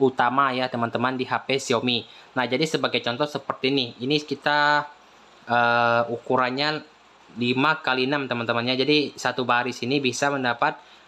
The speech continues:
eh, lima aplikasi, ikon aplikasi ya, teman-teman.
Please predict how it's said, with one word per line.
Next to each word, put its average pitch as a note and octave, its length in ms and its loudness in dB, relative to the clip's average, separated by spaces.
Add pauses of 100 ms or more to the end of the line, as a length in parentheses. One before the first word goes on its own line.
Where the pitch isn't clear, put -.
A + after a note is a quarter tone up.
(140)
eh, A2+ 320 4
lima C#3 640 0 (240)
aplikasi, A#2+ 560 -4
ikon A#2+ 320 -2
aplikasi B2+ 560 -4
ya, C3 80 0
teman-teman. A2+ 560 -4